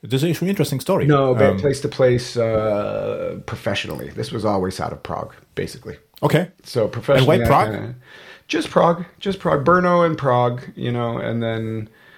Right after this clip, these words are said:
Speaker 2: I went back to America for a while, um,
Speaker 1: Mm-hmm.
Speaker 2: uh, twenty eleven till twenty nineteen. Yeah, we came back.
Speaker 1: Okay, but wh-, wh-, why you picked Prague? It's an interesting
Speaker 2: <laughs>
Speaker 1: choice.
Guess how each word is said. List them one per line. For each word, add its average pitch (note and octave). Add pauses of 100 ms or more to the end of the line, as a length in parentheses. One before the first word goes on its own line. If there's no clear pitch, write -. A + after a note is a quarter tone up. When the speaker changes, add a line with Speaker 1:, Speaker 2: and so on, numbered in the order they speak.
(240)
Speaker 2:
I C#3
went C#3
back A2
to A2+
America G2+
for G2+
a F#2+
while, F2+
um, F#2 (140)
Speaker 1:
Mm-hmm. G#2+
Speaker 2:
uh, G2+ (420)
twenty G2+
eleven F2+
till F#2 (680)
twenty E2 (540)
nineteen. - (360)
Yeah, - (120)
we A#2
came -
back. -
Speaker 1:
Okay, C3+ (240)
but B2+
wh-, C3
wh-, B2+
why C#3
you E3+
picked -
Prague? - (340)
It's -
an C3+
interesting C3
Speaker 2:
<laughs> -
Speaker 1:
choice. G#2+